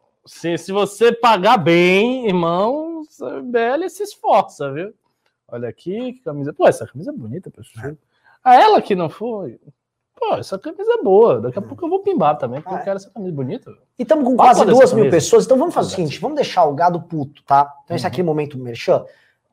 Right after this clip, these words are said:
Speaker 2: Dedo no, assim, nós temos quase duas mil pessoas. É só meter o dedo aqui no like, a gente já vai pra duas mil pessoas.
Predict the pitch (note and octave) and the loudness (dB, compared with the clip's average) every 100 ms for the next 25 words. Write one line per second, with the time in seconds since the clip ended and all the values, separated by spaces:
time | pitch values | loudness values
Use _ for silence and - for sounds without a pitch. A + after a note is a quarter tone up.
0 | _ _ A#3+ F#3+ D#4 C4+ A#3+ G#3+ - A#3+ | _ _ 0 6 8 6 4 4 2 -2
1 | E3+ G#3+ - B3+ - A3 B3 G#3+ A3+ G3+ | 0 -2 -2 -6 -6 -2 -2 0 -4 -6
2 | G3+ C#3+ C#3 B2 - A3 - D#4 F4 D#4 | -8 -8 -10 -12 -8 -8 -4 -2 -2 -2
3 | - B3 A#3 E3+ A#3 G#3+ - G3 F#3 C#3 | -2 0 0 0 0 -2 -6 -10 -6 -4
4 | C#3+ E3+ - - _ - E3+ F#3 F#3 G3 | -6 -8 -14 -20 _ -14 -4 0 0 -2
5 | F#3+ G3+ F#3+ F3+ F3+ C#3+ - B2+ B2 D3+ | -4 -4 -4 -6 -6 -8 -8 -12 -12 -12
6 | - | -20